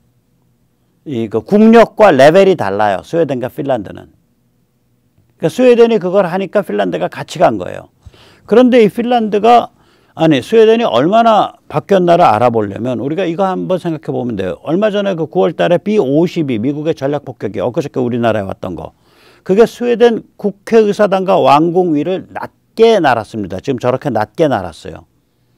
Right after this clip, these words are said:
만약에요, 비 오십이가 서울 용산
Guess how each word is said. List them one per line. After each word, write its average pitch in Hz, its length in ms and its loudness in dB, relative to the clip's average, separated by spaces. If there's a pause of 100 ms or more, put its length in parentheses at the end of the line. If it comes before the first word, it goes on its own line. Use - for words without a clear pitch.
(540)
만약에요, 190 720 0
비 247 140 -2
오십이가 170 800 0 (320)
서울 202 360 2
용산 147 560 0